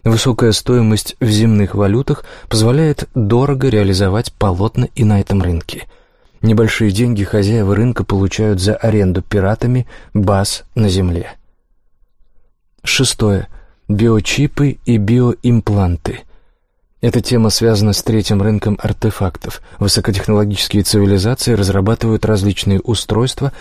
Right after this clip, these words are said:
предназначенные для улучшения параметров живых организмов разных видов.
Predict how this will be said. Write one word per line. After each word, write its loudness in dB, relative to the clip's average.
предназначенные 2
для 2
улучшения 0
параметров 0
живых -2
организмов -2
разных 2
видов. -4